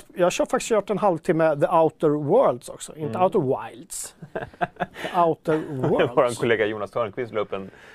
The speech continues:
Speaker 2: <laughs> jätterolig bild, eh, där man just har tagit och kombinerat de här två spelen, The, The Outer Wilds och The Outer Worlds, och deras logotyper och liksom vänt på det.
Speaker 1: Ja, just det. Ja.
Speaker 2: Ja, ja,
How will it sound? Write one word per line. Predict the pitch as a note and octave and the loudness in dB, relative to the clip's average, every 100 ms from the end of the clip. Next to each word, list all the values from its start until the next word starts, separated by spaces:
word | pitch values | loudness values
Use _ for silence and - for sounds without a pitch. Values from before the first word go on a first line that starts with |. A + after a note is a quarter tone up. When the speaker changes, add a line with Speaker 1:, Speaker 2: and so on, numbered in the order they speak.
| - | -20
Speaker 2:
<laughs> | _ - | _ -10
jätterolig | - A2+ G2+ G2+ G2 F#2 | -6 -4 -4 -6 -6 -4
bild, | A2 G2+ F2+ E2+ - | -2 -2 -4 -10 -16
eh, | G2+ G1+ - - - - - - - - - - | -14 -10 -10 -10 -14 -16 -20 -20 -20 -20 -20 -4
där | G2+ F2+ F2 F2+ F2+ | 0 2 2 0 0
man | F#2 | -4
just | F2+ E2+ | -6 -8
har | |
tagit | G2+ F#2+ F#2+ F2+ | -2 -2 -2 -6
och | G2+ | -10
kombinerat | A2+ G#2 G#2 A2+ A2+ G#2 | -8 -6 -4 0 0 0
de | F2 | -6
här | E2+ | -8
två | - F2 - | -8 -8 -10
spelen, | - - C3+ A2+ G2 | -12 -4 -2 -2 0
The, | G2+ - G#2 | 0 2 2
The | |
Outer | A2+ A#2 A2 G2+ | 2 2 0 0
Wilds | F#2+ F2+ | 0 0
och | |
The | F2 | -2
Outer | E2+ F#2+ | -2 -2
Worlds, | A2 F#2+ G2+ - - | -2 0 -2 -8 -18
och | - | -6
deras | G2 F#2 | -4 -2
logotyper | G2 G2+ C3+ C3 - | -4 -6 -8 -10 -8
och | F#2 | -8
liksom | F#2 G2 | -8 -2
vänt | C#3 C#3 A2 | 0 0 -6
på | - F2 | -10 -4
det. | D#3+ | 0
Speaker 1:
Ja, | |
just | E3+ - | 0 0
det. | C#3 - _ _ _ | -8 -14 _ _ _
Ja. | - C3 - | -14 -12 -12
Speaker 2:
Ja, | - - - _ | -14 -12 -14 _
ja, | _ | _